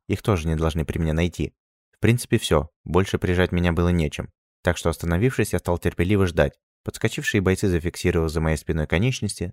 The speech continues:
защелкнули наручники и в полусогнутом состоянии быстро повели меня к выходу. Сторож так и не проснулся и не вышел. Лишь собаки пару раз побрехали, да и то больше для порядку. Выбираться под стихающий ливень не хотели.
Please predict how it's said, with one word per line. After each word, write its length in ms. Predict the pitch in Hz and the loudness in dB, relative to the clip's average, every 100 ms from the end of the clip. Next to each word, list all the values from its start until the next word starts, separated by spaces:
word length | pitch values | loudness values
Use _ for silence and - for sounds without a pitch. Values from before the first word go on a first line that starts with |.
| - | -6
защелкнули 560 | 92 - 98 82 80 76 | -4 0 0 0 0 0
наручники 580 | 78 120 131 107 - | 0 0 -2 -4 -6
и 160 | 101 - | -8 -10
в 80 | - | -4
полусогнутом 580 | 87 82 82 82 78 76 | -2 0 0 -2 -4 -6
состоянии 500 | 82 - 107 120 98 | -6 -2 0 2 0
быстро 320 | 87 - - | -2 -4 -6
повели 280 | 85 85 87 | -2 0 0
меня 200 | 85 82 | 0 0
к 80 | |
выходу. 400 | 82 71 - - - _ _ _ _ _ _ - | -2 -4 -6 -10 -16 _ _ _ _ _ _ -20
Сторож 380 | - 131 127 | 0 2 2
так 180 | - 101 | 0 2
и 20 | 110 | 2
не 80 | |
проснулся 540 | 104 107 - 87 78 87 | 2 0 0 -2 0 0
и 60 | |
не 120 | 98 92 | 2 2
вышел. 380 | 82 - - - _ | 0 -4 -10 -14 _
Лишь 180 | 95 107 | -2 0
собаки 340 | 131 127 123 - | 2 2 2 4
пару 220 | 85 85 | 4 4
раз 160 | 82 | 4
побрехали, 580 | - 82 92 92 76 71 _ - | 0 0 2 2 0 -2 _ -4
да 120 | 110 | 0
и 40 | 131 | 2
то 140 | 131 | 4
больше 240 | 95 - | 4 2
для 120 | 85 85 | 0 2
порядку. 500 | 98 87 - - - _ | 4 4 0 -6 -18 _
Выбираться 500 | - 82 80 78 - | -4 0 2 2 0
под 120 | 71 - | -6 -6
стихающий 520 | 85 - 76 76 82 | -4 0 0 0 0
ливень 240 | 104 113 | 2 2
не 80 | 98 | 2
хотели. 480 | - 95 80 71 | 0 0 0 0